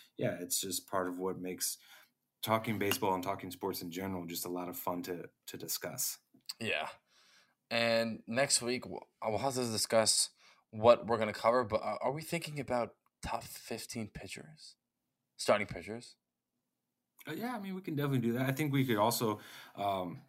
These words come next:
Speaker 1: you know, possibly talk about the Hall of Fame as well. I
Speaker 2: Ooh.
Speaker 1: mean, you did mention it again. Congratulations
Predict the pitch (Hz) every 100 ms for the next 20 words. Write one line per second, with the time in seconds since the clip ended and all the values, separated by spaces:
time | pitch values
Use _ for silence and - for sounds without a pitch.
0 | _ - 110 90 95 104 95 107 92 95
1 | 90 90 90 90 - - _ 95 92 101
2 | 92 87 90 90 92 98 - 90 107 98
3 | 90 92 92 87 87 92 90 101 98 95
4 | 95 95 90 90 90 82 101 92 92 92
5 | 98 95 - 98 90